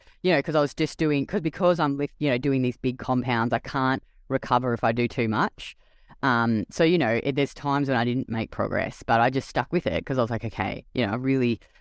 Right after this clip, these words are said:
want, I really wanna get to one twenty. I'm gonna try one twenty this week, uh, at, at the gym, at the hack squats." But, you know, it's like you could easily just give up and go, "Oh, I'm not making progress," or, you know, like, you've gotta look at it over that longer period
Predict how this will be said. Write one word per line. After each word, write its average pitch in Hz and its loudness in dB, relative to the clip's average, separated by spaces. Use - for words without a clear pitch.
want, 131 0
I 127 -2
really 131 0
wanna 113 2
get - -4
to 127 -6
one 110 0
twenty. 113 -2
I'm 110 0
gonna 113 0
try 107 -2
one 110 -4
twenty 135 -2
this - -6
week, 165 -2
uh, 117 0
at, 117 -4
at 117 0
the 117 -2
gym, 117 0
at 165 0
the - -2
hack 101 -4
squats." 208 -4
But, 156 2
you 156 2
know, 127 4
it's 123 0
like 131 0
you 143 2
could - -6
easily 139 2
just 127 -4
give 120 0
up 110 0
and 117 -2
go, 117 -2
"Oh, 143 -4
I'm 139 -2
not 131 0
making 120 -2
progress," 117 -2
or, 127 -2
you 120 2
know, 107 -2
like, 113 -4
you've 131 -2
gotta 131 2
look 127 -2
at 127 2
it 117 0
over 120 -2
that 113 2
longer 117 0
period 110 -2